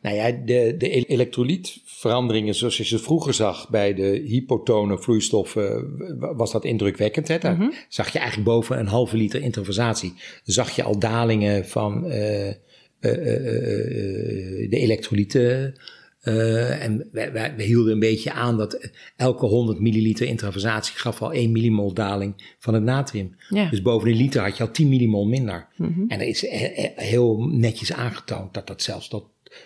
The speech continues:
Speaker 1: boven, vanaf vijfhonderd milliliter intravasatie bij de, hè, bij de, de, de, de hypotone vloeistoffen al tot, tot het eerste hersenudeem gaat leiden.
Speaker 2: Ja.
Speaker 1: Terwijl bij het fysiologisch zout heb je natuurlijk in feite geen elektrolytverschijnselen.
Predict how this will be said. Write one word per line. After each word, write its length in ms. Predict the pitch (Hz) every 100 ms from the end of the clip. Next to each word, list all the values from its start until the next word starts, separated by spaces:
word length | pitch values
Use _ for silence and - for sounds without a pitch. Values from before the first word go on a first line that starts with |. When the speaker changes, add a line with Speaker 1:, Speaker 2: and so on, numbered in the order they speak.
| _
Speaker 1:
boven, 320 | 117 110 -
vanaf 260 | - 110 104
vijfhonderd 500 | 127 113 - 117 104
milliliter 460 | 113 110 110 110 131
intravasatie 800 | 113 110 98 113 110 - - - - -
bij 120 | 120 110
de, 100 | 110
hè, 300 | - 110 139
bij 160 | 120 101
de, 380 | 104 101 101 -
de, 280 | 107 101 104
de, 340 | 104 107 175 123
de 100 | 110
hypotone 680 | 110 123 123 - 127 120
vloeistoffen 580 | 113 127 123 - 98 - - - -
al 180 | - 110
tot, 320 | 110 - -
tot 180 | - 110
het 140 | 117 -
eerste 300 | 117 - 135
hersenudeem 640 | 175 - 127 98 92 90
gaat 260 | - 101 -
leiden. 420 | 98 92 - 101 -
Speaker 2:
Ja. 240 | 196 - _ _ _ _ _ _
Speaker 1:
Terwijl 360 | 120 117 117
bij 460 | 107 110 110 117 -
het 160 | - 127
fysiologisch 500 | 147 135 127 101 -
zout 340 | 190 147 107 -
heb 160 | 120
je 100 | 135
natuurlijk 460 | 113 104 - - _
in 140 | - 123
feite 320 | 101 95 -
geen 280 | - 190 180
elektrolytverschijnselen. 1300 | 127 113 - 110 95 - - - 95 92 - 92